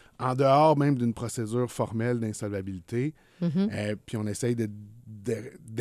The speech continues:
Speaker 1: d'informer du mieux qu'on peut.
Speaker 2: Ouais.
Speaker 1: Mais sinon, mais évidemment, on est toujours à juste un coup de téléphone, puis on est
Speaker 2: Absolument.
Speaker 1: capable de vous rencontrer rapidement.
Speaker 2: Et voilà, sinon, ul-, oluat point com, euh, point com, c'est, c'est facile à retenir. Alors voilà, donc,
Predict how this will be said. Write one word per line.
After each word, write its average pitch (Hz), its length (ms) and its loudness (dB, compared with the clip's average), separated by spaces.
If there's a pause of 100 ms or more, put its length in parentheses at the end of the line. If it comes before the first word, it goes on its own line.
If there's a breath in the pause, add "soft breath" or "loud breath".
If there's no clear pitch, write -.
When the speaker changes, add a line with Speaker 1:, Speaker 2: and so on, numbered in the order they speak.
Speaker 1:
d'informer 131 800 2
du 131 140 -2
mieux 127 180 4
qu'on 127 240 4
peut. 131 320 2 (360 soft breath)
Speaker 2:
Ouais. 156 80 -2
Speaker 1:
Mais 160 60 0
sinon, 123 300 2
mais 104 140 0
évidemment, 107 560 0
on 101 140 -2
est 104 60 -2
toujours 120 400 0
à 104 100 0
juste 117 220 -4
un 113 140 -2
coup - 160 -16
de - 40 -12
téléphone, 123 640 0
puis 113 140 -10
on 107 40 -2
est 101 120 -2
Speaker 2:
Absolument. 156 220 2
Speaker 1:
capable 107 220 -4
de 101 80 -4
vous 92 100 -8
rencontrer 95 580 -8
rapidement. 92 480 -10
Speaker 2:
Et 151 60 -2
voilà, 147 200 0
sinon, - 360 -6
ul-, 165 240 0
oluat 170 400 6 (100)
point 143 220 -2
com, 160 140 -2 (100)
euh, 139 260 -4
point 160 160 2
com, 165 260 2
c'est, 143 280 0
c'est 147 160 -4
facile 156 260 0
à 151 80 4
retenir. 147 460 -2 (240 soft breath)
Alors 151 180 6
voilà, 160 220 8
donc, 175 240 4